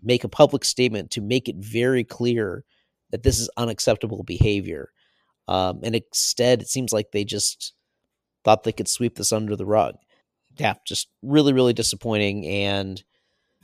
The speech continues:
um, you know, I wish I didn't have to talk about this. I wanna just talk about fun hockey stuff, but this is important. And I think that light needs to be shed on this, um, until the right actions are taken. And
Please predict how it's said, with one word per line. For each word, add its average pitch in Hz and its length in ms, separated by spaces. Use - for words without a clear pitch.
um, 80 520
you 101 140
know, 98 160
I 113 100
wish 135 220
I 139 80
didn't 131 160
have 127 140
to - 80
talk 120 180
about 107 240
this. - 180
I 101 40
wanna 123 280
just - 300
talk 123 220
about 117 320
fun 127 260
hockey 110 360
stuff, - 400
but 107 320
this 127 140
is 113 120
important. 147 540
And 104 320
I 98 60
think 104 380
that 98 280
light 107 240
needs 110 300
to 110 80
be 107 100
shed 120 300
on 131 160
this, 139 460
um, 92 480
until 120 300
the 110 120
right 110 200
actions 107 380
are 98 100
taken. 98 460
And 92 200